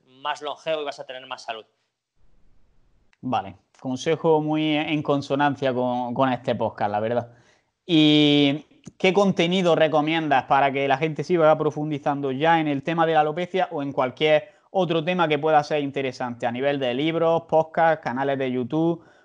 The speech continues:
Speaker 2: cuentas en redes sociales, blogs en internet?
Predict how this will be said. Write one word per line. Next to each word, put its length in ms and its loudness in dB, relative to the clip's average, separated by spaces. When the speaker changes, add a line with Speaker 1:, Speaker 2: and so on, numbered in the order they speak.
Speaker 2:
cuentas 480 4
en 100 -4
redes 300 0
sociales, 840 2
blogs 540 0
en 560 -8
internet? 760 -4